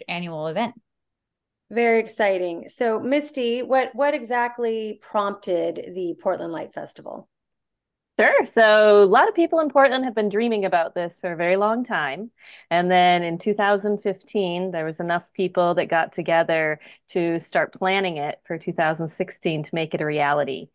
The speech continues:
Speaker 3: There was so many people in Portland that wanted to get people out in February, specifically in February, to come out at the dreariest part of the year and to get them outside, to see other people, and to enjoy light art.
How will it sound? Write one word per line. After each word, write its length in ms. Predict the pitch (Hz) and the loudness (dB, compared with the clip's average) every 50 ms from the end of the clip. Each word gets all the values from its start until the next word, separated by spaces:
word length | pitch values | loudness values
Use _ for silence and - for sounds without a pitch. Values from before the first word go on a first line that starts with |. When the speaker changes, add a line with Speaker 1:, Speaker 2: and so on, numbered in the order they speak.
| _ - - - _ _ | _ -20 -20 -20 _ _
Speaker 3:
There 220 | - 160 156 151 147 | -4 -2 -2 -2 -2
was 120 | 147 147 | -4 -2
so 80 | - 240 | -2 0
many 200 | 233 226 220 208 | 0 2 0 0
people 260 | 214 208 196 - 185 | -2 -4 -4 -4 -6
in 100 | 180 180 | -8 -6
Portland 440 | 180 180 165 165 - 170 165 165 165 | -4 -4 -4 -4 -4 -6 -8 -6 -8
that 100 | 160 - | -10 -8
wanted 260 | 147 160 170 180 170 | -6 -6 -6 -4 -6
to 40 | 180 | -6
get 160 | 160 175 170 | -8 -8 -10
people 300 | - _ 180 156 170 160 | -8 _ -10 -8 -6 -4
out 220 | 156 151 151 156 - _ | -2 -2 -2 -4 -6 _
in 240 | - 185 202 202 | -4 -4 -4 -4
February, 800 | 190 - 190 175 175 170 156 147 135 127 131 131 131 147 180 - _ | -4 -4 -4 -2 -2 -4 -4 -4 -4 -4 -6 -6 -8 -10 -12 -16 _
specifically 920 | _ _ _ _ - 170 - _ 240 247 247 240 226 - 208 185 175 175 - | _ _ _ _ -20 -20 -10 _ -6 -4 -4 -4 -4 -2 -2 -2 -2 -2 -4
in 240 | 170 175 180 185 | -6 -6 -6 -6
February, 720 | 180 202 185 170 175 160 147 - 135 135 135 - - 170 180 _ - - - _ _ _ | -4 -6 -4 -4 -4 -6 -6 -6 -6 -6 -6 -8 -10 -12 -14 _ -20 -20 -20 _ _ _
to 60 | 202 | -6
come 240 | 196 - 196 190 190 | -4 -2 -2 0 2
out 300 | 180 165 160 165 160 165 | 2 2 2 2 0 -4
at 80 | 156 | -8
the 80 | - 165 | -10 -10
dreariest 600 | 151 156 160 175 185 196 202 196 190 185 185 - | -8 -4 -2 0 2 2 2 2 0 0 -2 -8
part 240 | _ - 175 170 165 | _ -6 -6 -4 -4
of 80 | 165 | -6
the 60 | 156 | -8
year 520 | 151 143 156 165 165 151 127 - 120 139 - _ - - 202 _ | -10 -8 -4 -2 -2 -2 -2 -4 -6 -8 -10 _ -20 -20 -16 _
and 180 | 165 160 160 156 | -10 -10 -8 -10
to 60 | - | -8
get 180 | 160 170 160 - | -8 -8 -8 -6
them 140 | - 151 156 | -8 -6 -2
outside, 920 | 160 196 220 - - - - 214 185 185 180 180 180 185 185 180 170 175 _ _ | 0 0 0 0 -4 -6 -2 0 0 2 2 2 2 2 0 -2 -4 -10 _ _
to 520 | - 160 156 156 156 151 151 151 151 147 147 - _ | -10 -6 -4 -4 -2 -2 -2 -2 -4 -6 -8 -10 _
see 160 | 247 247 247 | -4 -2 0
other 180 | 240 226 220 208 | 0 0 -2 -4
people, 720 | 214 - 202 196 196 _ 196 190 185 185 185 180 180 175 - | -4 -6 -8 -8 -6 _ 0 0 2 4 4 4 2 2 0
and 300 | - 156 160 156 160 156 | -4 -10 -10 -10 -12 -14
to 100 | - - | -12 -12
enjoy 420 | 165 160 156 160 165 165 160 160 156 | -12 -10 -8 -6 -2 -2 -2 -2 -2
light 240 | 156 151 151 - - | -4 -6 -6 -8 -8
art. 320 | 165 143 131 95 - _ | -6 -6 -6 -6 -8 _